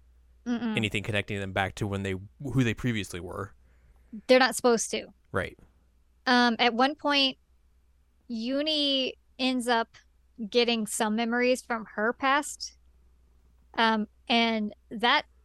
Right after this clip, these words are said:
Speaker 1: f***s her up for a good long while
Speaker 2: Mm-hmm.
Speaker 1: because, um, she sees her own husk.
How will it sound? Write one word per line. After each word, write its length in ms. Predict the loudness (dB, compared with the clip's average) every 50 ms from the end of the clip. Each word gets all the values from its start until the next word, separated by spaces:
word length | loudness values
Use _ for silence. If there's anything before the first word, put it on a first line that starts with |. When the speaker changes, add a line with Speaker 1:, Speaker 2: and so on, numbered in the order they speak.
| _ _
Speaker 1:
f***s 480 | 0 4 4 6 6 6 6 6 4 2
her 120 | 0 -2 -2
up 160 | -2 -4 -6 -6
for 180 | -6 -4 -4 -4
a 40 | -4
good 220 | -2 -2 -4 -2 -2
long 240 | -4 -4 -6 -6
while 560 | -4 -4 -4 -2 -4 -4 -6 -8 -8 -10 -8 -6
Speaker 2:
Mm-hmm. 60 | -4 -2
Speaker 1:
because, 680 | -2 -2 0 0 0 2 2 0 0 -2 -6 -10 -12 -16 _ _ _ _
um, 540 | -4 -2 0 0 0 -2 -2 -2 -2 -4 -6 -8 _ _ _ _ _ _ _ _ _ _ _ _
she 540 | -8 -6 -4 -2 0 0 2 2 2 0 -2 -6 _ _
sees 340 | -10 -4 0 0 2 2 2
her 140 | 2 2 4
own 360 | 4 2 2 0 -2 -4 -8 -10 -12 _
husk. 520 | 2 4 4 4 2 0 -4 -8 -10 -14